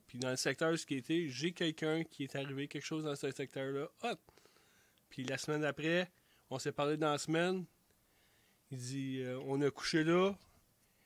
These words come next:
c'était pas beau, on a arrêté de faire de l'observation à minuit, on a jasé genre jusqu'à quatre heures du matin. C'est la première fois qu'on se voyait, là.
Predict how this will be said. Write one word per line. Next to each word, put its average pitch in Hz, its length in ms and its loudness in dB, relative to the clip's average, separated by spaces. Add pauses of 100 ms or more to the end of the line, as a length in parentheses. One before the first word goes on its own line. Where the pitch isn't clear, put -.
(100)
c'était - 220 2
pas 147 200 4
beau, 160 160 6
on 165 160 6
a 147 60 2
arrêté 143 260 0
de - 40 -12
faire 151 160 2
de 147 60 -2
l'observation 147 640 0
à 156 40 4
minuit, 151 520 4
on 143 160 -4
a 139 100 2
jasé 143 400 0
genre 156 220 0
jusqu'à - 200 -6
quatre 160 360 -2
heures 170 120 0
du 156 80 -4
matin. 156 400 -2
C'est 135 140 -6
la 120 40 -2
première 156 300 0
fois 190 100 -2
qu'on 170 160 2
se 151 60 0
voyait, 147 400 4
là. 127 140 -2